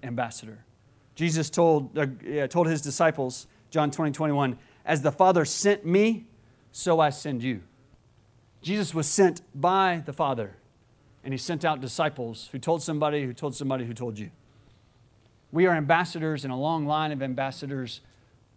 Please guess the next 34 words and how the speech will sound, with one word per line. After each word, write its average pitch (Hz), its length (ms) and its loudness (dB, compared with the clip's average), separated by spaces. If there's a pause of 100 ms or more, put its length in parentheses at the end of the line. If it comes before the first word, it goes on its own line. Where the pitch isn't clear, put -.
(140)
all 175 380 4
pointing 165 320 -2
back 156 220 2
to 139 100 -12
the 143 60 -4
glory 147 380 -2
of 127 80 -4
the 127 80 -6
first 160 240 -4
ambassador, 113 600 -6 (680)
Jesus 123 380 -6
Christ. - 540 -20 (1120)
Are 131 60 -6
you 156 140 0
his 170 220 -2
ambassador? 160 500 -8 (1200)
If 120 120 -8
you're 170 100 4
a 156 40 -4
Christian, 196 360 0
you 143 120 4
are. 123 280 4 (1040)
The - 60 -20
question 147 340 -6
is, 113 80 -10
how, 143 300 0 (120)
how 151 260 -4
well 143 360 -2
are 127 80 -6
we 117 120 -6
carrying 143 440 -4
out 123 240 -8
his 117 180 -16
message? - 480 -20